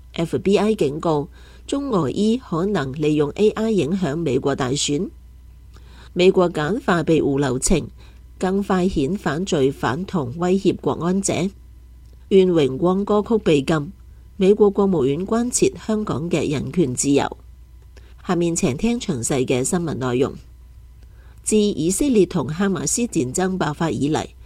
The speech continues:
拜登禮拜三首次公開宣布暫停向以色列運送部分武器，並警告話，如果以色列攻入拉法，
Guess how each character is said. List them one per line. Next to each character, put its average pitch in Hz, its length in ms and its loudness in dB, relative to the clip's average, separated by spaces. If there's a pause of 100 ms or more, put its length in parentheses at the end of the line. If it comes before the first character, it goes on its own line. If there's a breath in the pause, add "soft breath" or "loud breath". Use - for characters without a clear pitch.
(280 soft breath)
拜 185 160 2
登 247 160 -2
禮 190 140 0
拜 147 180 0
三 233 320 0
首 143 240 0
次 160 220 0
公 190 260 -2
開 214 180 0
宣 220 300 -2
布 139 240 0 (260 loud breath)
暫 208 240 0
停 165 240 0
向 165 160 -2
以 127 200 -2
色 190 180 2
列 214 220 2
運 135 240 -4
送 143 240 -4
部 139 180 -2
分 135 240 -4
武 127 160 -4
器， 147 300 0 (340 soft breath)
並 170 240 0
警 147 220 -2
告 151 180 2
話， 131 240 -2 (320 soft breath)
如 170 100 2
果 220 140 0
以 185 160 -2
色 285 180 0
列 196 200 2
攻 202 200 -2
入 180 200 -2
拉 170 240 -2
法， 127 280 -6